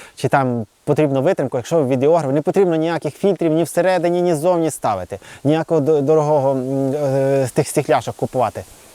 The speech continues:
я-, які все одно псують якість картинки.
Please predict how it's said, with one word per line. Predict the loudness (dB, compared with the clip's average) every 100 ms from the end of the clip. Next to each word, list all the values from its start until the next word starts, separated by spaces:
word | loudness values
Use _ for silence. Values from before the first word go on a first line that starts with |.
| -6
я-, | -4 -2
які | 0 2 2 2
все | 2 0
одно | 0 -2 -6 -14 -20 -18 -18 -14
псують | 0 2 2 2
якість | -2 -4 -8
картинки. | -8 -6 -10 -10